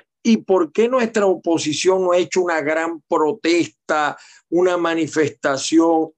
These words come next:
algo que de verdad la gente alabe sobre esto, que no vale solamente denunciar,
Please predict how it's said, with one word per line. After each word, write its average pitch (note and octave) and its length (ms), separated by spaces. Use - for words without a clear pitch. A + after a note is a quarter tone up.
algo E3+ 640
que C#3+ 80
de C3 160
verdad B2+ 320
la C#3+ 100
gente C#3 360
alabe B2+ 500
sobre D3 440
esto, D#3+ 240
que D3 120
no C#3 160
vale E3 320
solamente D3+ 640
denunciar, A#2 680